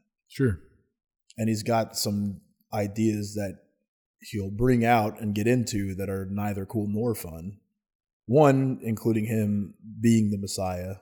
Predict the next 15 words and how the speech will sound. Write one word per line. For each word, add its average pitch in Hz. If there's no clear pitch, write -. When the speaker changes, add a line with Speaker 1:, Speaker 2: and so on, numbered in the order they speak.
Speaker 1:
Yeah. 87
Speaker 2:
Jesus 107
was 113
not 120
the 104
Messiah. 92
It's 98
actually 92
him. 95
Speaker 1:
That's 110
cool 107
and 92
fun 90
for 82
him. 78